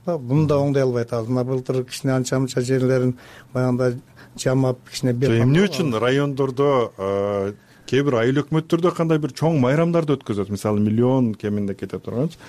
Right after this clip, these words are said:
Speaker 2: А ошол нерсеге буруу элдин мындай бир кандайдыр бир, э, жыйынын өткөрүп,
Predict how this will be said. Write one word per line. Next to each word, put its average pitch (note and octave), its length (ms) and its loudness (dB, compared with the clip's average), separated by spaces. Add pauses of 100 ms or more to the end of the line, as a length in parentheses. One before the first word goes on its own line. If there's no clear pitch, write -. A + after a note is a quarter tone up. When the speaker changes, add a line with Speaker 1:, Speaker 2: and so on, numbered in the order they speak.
(320)
Speaker 2:
А F#2+ 180 0
ошол C3 280 0
нерсеге B2 380 0
буруу A#2+ 440 2
элдин A#2 520 2
мындай A2 180 2
бир G#2+ 180 -4 (440)
кандайдыр A2+ 460 0
бир, A2 220 0
э, F#2+ 240 -2
жыйынын B2+ 600 2
өткөрүп, B2 400 0